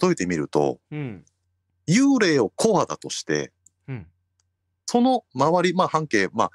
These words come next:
Speaker 1: 五メートル、十メートルの間に何か、特別な何かを発するとします。
Speaker 2: はい。
Speaker 1: まあ、あの、丸球型の中にこう、幽霊がいて、その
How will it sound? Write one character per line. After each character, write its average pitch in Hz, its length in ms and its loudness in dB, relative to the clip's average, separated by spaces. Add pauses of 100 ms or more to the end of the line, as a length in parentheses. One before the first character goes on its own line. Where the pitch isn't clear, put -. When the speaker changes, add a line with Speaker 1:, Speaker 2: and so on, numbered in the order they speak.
(240)
Speaker 1:
五 98 100 -2
メ 107 160 0
ー 104 40 -2
ト 92 100 -4
ル、 85 80 -4
十 98 240 0
メ 127 140 0
ー - 20 0
ト 98 100 0
ル 87 80 -4
の 82 80 -4
間 76 180 -2
に 76 120 -4
何 196 220 2
か、 73 340 -2 (580)
特 185 240 0
別 240 200 2
な 202 100 2
何 220 220 2
か 107 120 0
を 76 80 0
発 - 240 -2
す - 180 -2
る 214 100 0
と - 100 -6
し - 120 -6
ま 131 100 -10
す。 - 220 -12 (200)
Speaker 2:
は 127 220 -12
い。 - 20 -6
Speaker 1:
ま 87 140 2
あ、 - 20 2
あ 80 60 0
の、 76 260 -4 (500)
丸 113 300 0
球 170 300 0
型 151 240 0
の 139 120 -2
中 131 200 -2
に 90 100 -6
こ 82 300 -4 (320)
う、 113 40 -6
幽 120 100 2
霊 101 140 2
が 80 80 -2
い - 40 -4
て、 - 60 -8
そ - 140 -2
の 143 220 0